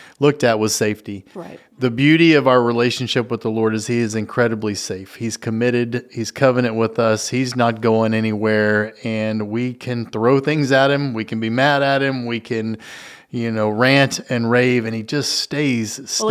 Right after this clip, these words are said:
Speaker 2: is it Proverbs where it says, "The name of the Lord is a strong tower, the righteous run into it, and they are safe"?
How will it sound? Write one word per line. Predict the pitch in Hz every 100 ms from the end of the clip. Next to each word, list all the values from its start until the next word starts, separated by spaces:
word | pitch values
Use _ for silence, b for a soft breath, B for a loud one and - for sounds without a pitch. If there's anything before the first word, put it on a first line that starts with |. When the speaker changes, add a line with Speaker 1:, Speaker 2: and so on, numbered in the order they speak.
| 214
Speaker 2:
is |
it | 196
Proverbs | - 220 240 254 240 240 -
where | 208
it | 196
says, | - 202 190
"The | 190
name | 190 190
of | 190
the | 180
Lord | 180 175
is | 180
a | 180
strong | - 180 175
tower, | 180 175 175
the | 170
righteous | 175 175 175 175 -
run | 175 170
into | 165 175 165
it, | 160
and | 170 165
they | 165 165
are | 160 165 180
safe"? | - 170 170 -